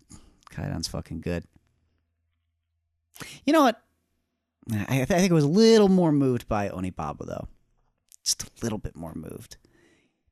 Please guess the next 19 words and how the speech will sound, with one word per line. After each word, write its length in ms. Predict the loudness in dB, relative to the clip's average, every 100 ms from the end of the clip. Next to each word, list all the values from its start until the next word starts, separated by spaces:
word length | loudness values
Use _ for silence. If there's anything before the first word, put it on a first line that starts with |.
| _
But 100 | -8
you 80 | -4
could 120 | 0
argue 220 | 4 2
Kaidan's 380 | 2 2 2 0
a 40 | 0
better 160 | -2
movie. 360 | -2 -4 -6 -4
That's 180 | -2 0
the 60 | 0
thing. 380 | 0 -2 -6 -16 _
It 60 | -2
might 160 | 0
be 60 | 2
a 40 | 4
better 180 | 4
movie, 380 | 4 2 2 -2
but 320 | -4 -6 -6 -8 -20 -20 -20 _ _ _ _
God. 340 | -6 -4 -4